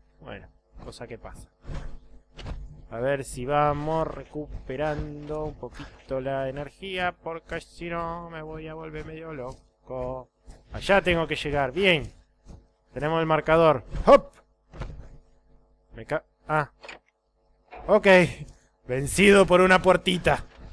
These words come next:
Acá está, ¿por dónde está? Esto es mi casa, ¿dónde está mi casa? Ahí. Ah. Está bien, me salgo, ¿qué me importa? Mirá lo que soy, mirá lo que es ese culo.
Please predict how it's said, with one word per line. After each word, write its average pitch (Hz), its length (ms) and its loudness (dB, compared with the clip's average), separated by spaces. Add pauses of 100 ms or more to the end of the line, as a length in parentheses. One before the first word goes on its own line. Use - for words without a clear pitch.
(1600)
Acá 139 140 -4
está, 127 200 0
¿por 131 160 -2
dónde 175 220 2
está? 160 400 2
Esto 147 240 -6
es 147 60 -2
mi 151 100 -6
casa, 143 400 2
¿dónde 151 220 -2
está 147 200 -2
mi 139 120 -8
casa? 123 380 -6
Ahí. 117 160 -18 (1300)
Ah. 123 920 -2 (1120)
Está 202 140 -8
bien, 170 340 2
me 170 100 -2
salgo, 143 400 2
¿qué 160 80 -2
me 156 80 2
importa? 131 360 0
Mirá 160 200 4
lo 165 100 6
que 147 100 -2
soy, 123 180 -6
mirá 165 200 6
lo 196 140 8
que 190 80 4
es 165 100 4
ese 151 200 2
culo. 139 380 2